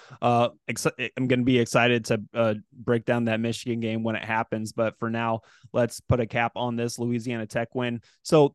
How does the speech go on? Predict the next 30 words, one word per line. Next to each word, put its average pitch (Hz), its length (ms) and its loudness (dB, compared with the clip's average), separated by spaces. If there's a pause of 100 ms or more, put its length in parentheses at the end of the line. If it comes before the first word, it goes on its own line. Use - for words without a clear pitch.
like 156 180 2
I 160 60 2
said 156 200 -2
before, 139 320 2
three 147 180 -2
hundred 156 180 -4
twelve 139 360 0 (280)
y-, 120 240 0
rushing 123 400 -2
yards 123 260 -2
on 120 180 -6
the 120 80 -6
ground 113 300 -4
for 120 120 -4
Nebraska 113 480 -2
against 113 340 -4
La 113 220 0
Tech. 113 460 -4
Heinrich 120 340 -4
Haarberg 120 400 4
had 113 160 -2
a 113 60 -2
hundred 117 240 -2
fifty-seven, 117 720 0 (240)
one 120 220 2
touchdown 117 440 2
run. 120 280 0
He 117 160 -8
had 110 120 -2
a 101 140 -4